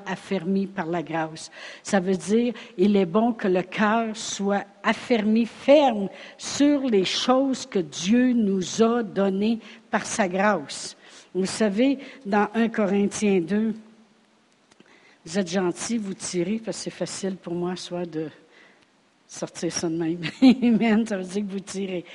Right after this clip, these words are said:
Eh bien, c'est bon, la qualité, hein, t'as dit. <laughs> Gloire à Dieu. Un Corinthiens deux douze, ça dit, « Or nous, nous n'avons pas reçu l'esprit du monde, mais l'esprit qui vient de Dieu,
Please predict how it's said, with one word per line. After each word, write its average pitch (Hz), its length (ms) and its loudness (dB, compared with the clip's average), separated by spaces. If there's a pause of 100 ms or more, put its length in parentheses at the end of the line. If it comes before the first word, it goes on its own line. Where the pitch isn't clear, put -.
(220)
Eh 311 40 -6
bien, 381 400 -2 (100)
c'est - 200 -6
bon, 214 200 -4
la 160 160 -8
qualité, 220 520 -6
hein, 180 140 -8
t'as 220 100 -8
dit. 208 220 -6 (420)
<laughs> - 460 -18
Gloire 185 220 -2
à 180 60 -2
Dieu. 185 180 -4 (580)
Un 240 160 4
Corinthiens 240 680 4
deux 214 340 2
douze, 190 400 2
ça 196 220 -2
dit, « 180 300 0 (380)
Or 226 240 6
nous, 254 420 10
nous 262 240 8
n'avons 220 480 4
pas 254 240 4
reçu 220 580 0
l'esprit 226 640 0
du 202 180 0
monde, 196 420 4 (460)
mais 214 220 6
l'esprit 254 800 4
qui 214 200 -4
vient 226 340 4
de 190 200 2
Dieu, 190 460 0